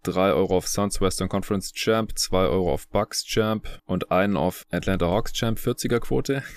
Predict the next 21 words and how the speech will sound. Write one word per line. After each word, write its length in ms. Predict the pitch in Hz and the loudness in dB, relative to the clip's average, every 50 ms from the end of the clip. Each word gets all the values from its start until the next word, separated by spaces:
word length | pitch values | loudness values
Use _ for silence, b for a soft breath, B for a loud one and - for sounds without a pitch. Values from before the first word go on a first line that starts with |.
| - - - | -6 -4 0
<laughs> 1040 | - 101 - - - - 95 - - - - - 117 120 113 - - 107 110 - - | -2 -2 -2 -4 -6 -6 -4 -4 -4 -4 -2 -2 -4 -4 -4 -8 -8 -10 -10 -8 -2
Und 920 | - 107 110 110 110 113 113 113 113 113 107 - - - - - - - - | 2 4 6 6 6 6 6 4 4 2 0 -2 -4 -4 -4 -6 -8 -8 -4
jetzt 280 | - 101 110 113 - | 0 0 0 2 0
noch 80 | - 113 | 0 0
meine 140 | 110 110 107 | 2 2 4
ganzen 260 | 107 110 - - 98 | 2 2 0 -2 -2
Over-Under-Wetten, 720 | - - 101 98 98 65 98 98 92 85 85 82 - 85 | 0 0 2 2 2 2 4 2 4 4 2 2 0 0
da 60 | 85 85 | 0 2
habe 120 | 85 87 | 2 2
ich 60 | 85 | 0
jetzt 240 | - 92 - - - | -2 -2 -4 -4 -2
noch, 340 | 90 87 87 87 85 - - - | 0 0 2 0 0 -2 -4 -2
also 200 | - 107 113 113 | 2 2 4 4
Giannis 440 | 107 98 104 107 113 117 113 - - | 6 6 6 6 6 4 2 2 2
M 140 | - 107 101 | 2 2 2
V 60 | 104 - | 0 0
P, 340 | - - 110 104 104 104 104 | 0 2 2 4 4 4 4
äh, 260 | 78 62 95 95 92 | 4 4 4 4 4
nehme 140 | 92 98 101 | 2 2 2
ich 100 | 90 - | 2 2
auch, 440 | - 104 131 139 139 - - - - | 4 4 4 4 2 0 -6 -14 -16